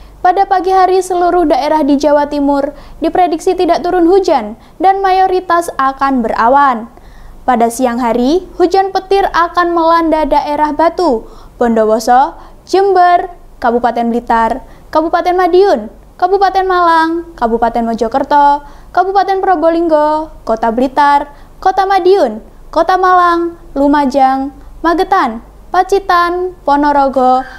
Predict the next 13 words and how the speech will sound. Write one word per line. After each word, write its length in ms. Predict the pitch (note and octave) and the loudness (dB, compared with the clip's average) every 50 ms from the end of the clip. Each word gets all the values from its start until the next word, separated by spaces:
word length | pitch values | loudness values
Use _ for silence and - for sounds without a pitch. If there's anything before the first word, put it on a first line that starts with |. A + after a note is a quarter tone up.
| - - - - | -20 -20 -8 -4
Trenggalek, 560 | F#4 F#4+ F#4+ F#4+ F4+ F4 F4 E4+ F4 F4 F4 | -2 -2 0 0 2 2 2 2 2 0 0
dan 240 | C4 C4+ C4+ C4+ C4 | 0 0 0 0 0
Tulung 240 | B3+ B3+ A#3+ A3+ A3 | 0 0 -2 -2 -4
Agung. 560 | A3 A3+ B3 B3 C#4+ D#4 D#4 C#4 A#3 G#3+ A3 - - - - - - - - - - - - - - | -2 -2 -2 0 2 2 2 2 0 -4 -10 -16 -20 -20 -20 -20 -20 -20 -20 -18 -16 -14 -14 -14 -16
Sedangkan 480 | - - - A#3 B3 B3 A#3+ B3 B3 C4 | -14 -10 -4 -2 -2 -2 0 0 0 0
hujan 320 | C4 B3 G#3+ B3 A#3+ B3 | 0 0 0 -2 -4 -2
sedang 480 | - F#4+ F#4 E4 C#4+ C#4+ D#4 E4+ F#4+ F#4 - - - | -4 -2 0 2 2 2 0 -2 -6 -8 -12 -14 -4
akan 400 | - E4 F#4 F#4 - G4 G4 G4 | -2 -2 -2 0 0 0 0 0
mengguyur 480 | G4 F#4+ F4+ E4 D#4+ E4+ E4 F4+ F#4 F4+ | 0 0 2 2 2 4 4 4 2 2
Nganjuk, 560 | F4 F4+ F#4+ F#4+ G4 F4+ F#4 F4+ C#4 A#3+ - - - - - - - - - | 2 2 2 2 2 2 2 2 2 0 -2 -10 -20 -20 -20 -20 -20 -2 0
Pamekasan, 800 | F4+ F#4+ G4+ G4+ G4+ G4+ G4 G4 G4 - G4 F4 F4+ F4 D#4+ C4 | 0 2 2 0 0 0 0 -2 0 0 0 0 0 0 0 0
dan 160 | B3 A#3 A#3 | 0 -2 -2
Sampang. 720 | A#3+ - A#3 B3 C4+ C4+ D#4 D#4 D4 B3+ A3+ A3 A3+ - | -6 -4 -2 -2 0 0 2 2 0 0 -2 -8 -12 -18